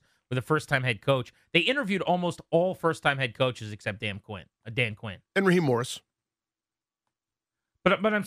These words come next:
Speaker 1: I'm, I'm saying almost all,
Speaker 2: Oh, yeah,
Speaker 1: right?
Speaker 2: nearly
Speaker 1: So,
Speaker 2: all, yeah.
Speaker 1: uh, Glenn, Weaver, Johnson, Slowik,
Speaker 2: Yep.
Speaker 1: McDonald, Bieniemy. Six of the eight guys that they interviewed would have been first-time head coaches. So if that was a priority,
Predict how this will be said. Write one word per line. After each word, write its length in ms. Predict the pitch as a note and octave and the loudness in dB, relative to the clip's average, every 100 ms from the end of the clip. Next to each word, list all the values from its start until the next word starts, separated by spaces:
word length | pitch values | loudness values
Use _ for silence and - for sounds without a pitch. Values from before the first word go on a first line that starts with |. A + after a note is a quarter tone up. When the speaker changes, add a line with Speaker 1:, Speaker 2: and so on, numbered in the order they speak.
| - | 0
Speaker 1:
I'm, 160 | G3+ G3+ | 0 0
I'm 120 | G3 | 0
saying 320 | - G#3+ E3 - | 0 0 0 0
almost 440 | F#3 F#3+ F3+ - | 0 2 -2 0
all, 320 | G3+ A#3+ - - | -2 -2 -4 4
Speaker 2:
Oh, 100 | D3+ | 6
yeah, 80 | D#3 | 6
Speaker 1:
right? 260 | F#3 - | 2 2
Speaker 2:
nearly 220 | C#3+ C#3 | 6 6
Speaker 1:
So, 40 | C3 | 4
Speaker 2:
all, 160 | A2 | 0
yeah. 60 | - - _ - | -4 -10 _ 0
Speaker 1:
uh, 200 | E3 D3+ C3 | 2 0 -4
Glenn, 480 | - E3 F#3+ B2 F#2 _ - | -2 2 2 -2 -8 _ -4
Weaver, 540 | C3+ F#3+ C#3+ A2 F#2 _ | 2 2 2 -4 -6 _
Johnson, 480 | F3+ F3 F3 - F#2 | 4 4 2 -8 -14
Slowik, 540 | - - F#3+ D3+ F#2 | -6 2 2 2 -4
Speaker 2:
Yep. 100 | - | -2
Speaker 1:
McDonald, 600 | A2 C3 F3+ F3 E3 G2 E2+ _ _ _ _ _ _ _ _ _ _ _ _ E3+ | 0 2 4 4 0 -4 -12 _ _ _ _ _ _ _ _ _ _ _ _ 0
Bieniemy. 540 | F#3+ G3 D#3+ G2 - _ _ _ _ _ _ _ _ _ _ _ _ _ - | 2 2 -2 -6 -12 _ _ _ _ _ _ _ _ _ _ _ _ _ -16
Six 380 | - C4+ C#4 - | 0 2 2 2
of 140 | G#3+ | 2
the 160 | G#3 - | 0 0
eight 240 | G#3 A#3+ | 0 0
guys 320 | - G#3+ G3 E3 | 0 2 2 -2
that 140 | E3 | -2
they 220 | F3 E3 | 0 0
interviewed 540 | A#3 A3+ A#2+ A2 G2 - B2+ | 0 -2 -4 -6 -8 -8 0
would 100 | D#3+ | 0
have 100 | B2+ | 2
been 180 | D3 | -2
first-time 420 | B2+ C3+ - C3 A2 | -2 -4 0 -2 -2
head 180 | A2+ | -4
coaches. 540 | - A2 - - - _ _ _ _ _ _ _ | -4 -6 -8 -20 -20 _ _ _ _ _ _ _
So 180 | - G3 | 0 2
if 100 | - | 4
that 240 | A#3 B3 | 2 4
was 240 | G3 A#3+ G#3+ | 2 2 0
a 120 | G3+ | -4
priority, 880 | - F3+ D#3+ A3+ C4 C#3+ A2+ B2 | 0 2 2 0 0 -2 -4 -6